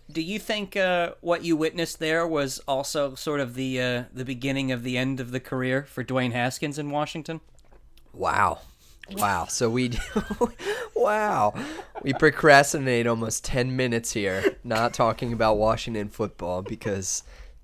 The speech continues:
Speaker 2: we knew this was coming. We knew this sort of painful question wa-, was, uh, about to be upon us. Um, wow.
Speaker 1: People
Speaker 2: Do
Speaker 1: are freaking out.
Speaker 2: do
Speaker 1: Tank for
Speaker 2: I
Speaker 1: Trevor.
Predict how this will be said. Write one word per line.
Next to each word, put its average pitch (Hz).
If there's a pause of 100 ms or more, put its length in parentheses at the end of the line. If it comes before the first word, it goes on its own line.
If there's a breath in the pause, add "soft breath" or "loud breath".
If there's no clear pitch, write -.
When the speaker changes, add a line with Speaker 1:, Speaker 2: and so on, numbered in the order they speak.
(160)
Speaker 2:
we 107
knew 110
this 104
was 92
coming. 87
We 107
knew 110
this 127
sort 110
of -
painful 120
question 98 (220)
wa-, 98
was, 101
uh, 95 (120)
about 101
to 107
be 101
upon 101
us. 165 (960 loud breath)
Um, 107 (300)
wow. 101 (280)
Speaker 1:
People 143
Speaker 2:
Do 156
Speaker 1:
are 151
freaking 160
out. 175 (1000 soft breath)
Speaker 2:
do 156
Speaker 1:
Tank 151
for -
Speaker 2:
I 135
Speaker 1:
Trevor. 175